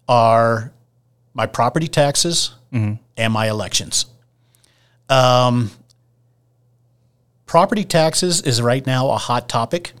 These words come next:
Speaker 2: Yeah.
Speaker 1: And, you know, we're hearing a lot of, uh, folks talk about it either in the media or on social media, next door, you know, a lot of different things. But it's a very confusing topic,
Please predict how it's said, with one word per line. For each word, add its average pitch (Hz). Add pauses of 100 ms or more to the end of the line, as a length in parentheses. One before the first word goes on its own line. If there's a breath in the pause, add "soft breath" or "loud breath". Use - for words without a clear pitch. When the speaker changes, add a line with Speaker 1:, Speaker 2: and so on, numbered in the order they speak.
Speaker 2:
Yeah. 110 (180)
Speaker 1:
And, 123
you 131
know, 123
we're 127
hearing 135
a 123
lot 117
of, 127 (180)
uh, 110
folks -
talk 131
about 135
it 143
either 127
in 147
the 170
media 165
or 131
on 113
social 151
media, 139
next 135
door, 143 (420 loud breath)
you 175
know, 190
a 160
lot 170
of 160
different 165
things. 156 (360 loud breath)
But 160
it's 165
a 151
very 175
confusing 151
topic, -